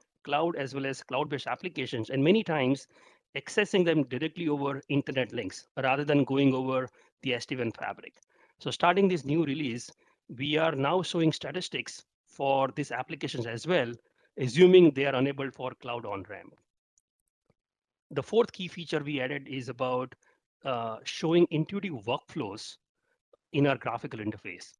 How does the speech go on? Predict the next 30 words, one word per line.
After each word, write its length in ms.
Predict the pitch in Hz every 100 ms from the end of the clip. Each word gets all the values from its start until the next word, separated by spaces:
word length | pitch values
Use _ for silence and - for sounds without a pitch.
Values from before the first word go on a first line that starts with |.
| _
So 160 | - 147
we 120 | 160
have 200 | 185 214
completely 440 | 160 151 226 196 127
refreshed 540 | 135 - 180 156 -
our 80 | 127
graphical 440 | 135 123 151 131
interface 560 | 123 127 127 110 113 - _ _
starting 360 | - - 135 131
this 180 | 135 131
new 160 | 127
release, 400 | 110 90 170 - - _ - _ _
uh, 140 | - 117
are 140 | 131 131
using 540 | 151 185 170 170 123
new 180 | 151 165
state-of-the-art 760 | - 156 151 139 131 127 123
U 220 | 113 127 151
X 160 | -
designs, 640 | 131 113 151 165 165 - - -
libraries, 600 | 113 120 135 160 170 151
and 160 | 120 110
methodologies. 680 | - 143 143 139 180 - - -
So 100 | 147
the 120 | 143
idea 220 | 180 226
was 180 | 214 -
to 120 | 170
build 360 | 120 165 175 - - _ -
workflows 720 | 127 120 214 - 160 120 120